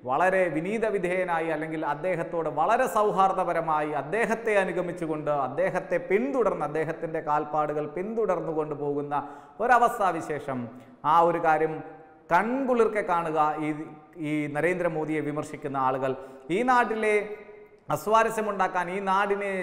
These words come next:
ഛിന്നഭിന്നമാക്കുവാൻ, ഈ നാടിനെ ശിഥിലമാ-, ശിഥിലമാക്കുവാൻ ശ്രമിക്കുന്ന എല്ലാ പുങ്കവന്മാരും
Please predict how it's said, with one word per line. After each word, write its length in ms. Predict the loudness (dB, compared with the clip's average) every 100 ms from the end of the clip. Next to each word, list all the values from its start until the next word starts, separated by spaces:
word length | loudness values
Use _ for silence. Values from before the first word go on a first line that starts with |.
| -6 -6
ഛിന്നഭിന്നമാക്കുവാൻ, 960 | -4 0 0 0 -2 -2 0 0 -2
ഈ 80 | -4
നാടിനെ 400 | -2 0 -2 -6 -6
ശിഥിലമാ-, 640 | -6 -2 0 0 0 -2 -4
ശിഥിലമാക്കുവാൻ 840 | -4 -2 0 0 -2 -2 0 0 -2
ശ്രമിക്കുന്ന 540 | -6 -4 -4 -4 0 2 2 -4 -14 -18 -20 -20 _ -2
എല്ലാ 440 | 2 8 8 8
പുങ്കവന്മാരും 1040 | 4 4 2 2 2 0 -2 -6 -12 -16